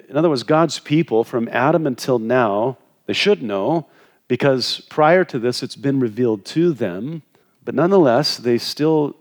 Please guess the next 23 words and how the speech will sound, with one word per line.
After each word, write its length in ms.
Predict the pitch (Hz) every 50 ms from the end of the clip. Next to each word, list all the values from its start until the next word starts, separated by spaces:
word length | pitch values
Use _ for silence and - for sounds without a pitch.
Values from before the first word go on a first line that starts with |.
| _ -
they 160 | 113 117 117
made 240 | 120 139 151 151 135
their 180 | 135 131 -
idols, 400 | 131 143 139 117 101 92 92 -
didn't 220 | - 120 98 95 87
they? 200 | 85 95 - - _ _ _ _ _ _
They 100 | - 104
did, 360 | - 131 131 113 95 - - _ _ _ _ _ _
for 160 | _ - 123
which 220 | 117 117 - -
God 240 | - 120 107 107 110
is 220 | 110 104 - - -
going 300 | - 110 104 104 107 95
to 120 | - 101
judge 380 | 95 90 101 101 101 95 92 92
them. 320 | - 92 90 120 131 127 _ _ _ _ _ _ - - _ _ _ _ _ _ _ _
He 120 | - 160
says, 280 | 147 - 165 156 143 156 -
"It 120 | 165 147
is 160 | 151 143 -
he 240 | - - 190 208 202
who 140 | 170 180 156
sits 560 | - - - - 170 170 170 - - - -